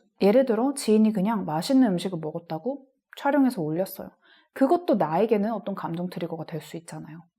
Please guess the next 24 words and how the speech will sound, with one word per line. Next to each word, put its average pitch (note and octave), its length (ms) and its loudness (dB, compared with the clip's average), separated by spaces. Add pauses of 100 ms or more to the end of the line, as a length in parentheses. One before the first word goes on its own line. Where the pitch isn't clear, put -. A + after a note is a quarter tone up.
(300)
그걸 A#3+ 300 4
보고 G3+ 400 -2
"왜 G#3+ 120 4
나는 G3+ 520 6
못 A3+ 80 6
먹지? G#3+ 520 0 (480)
왜 A#3 100 6
나는 F#3 340 4
저기 G#3 240 0
같이 - 320 -2
갈 A3+ 100 2
사람이 A#3 340 0
없지?" B3 460 -8
이런 C#4+ 200 6
생각들과 C#4 520 4
함께 G3+ 240 0
감정이 A#3+ 400 2
트리거 B3 280 0
될 G3+ 120 -4
수 - 140 -10
있잖아요. F3+ 400 -14 (340)
그럼 C#4 180 4
그걸 A3+ 280 4
알아차리고 G#3 760 -2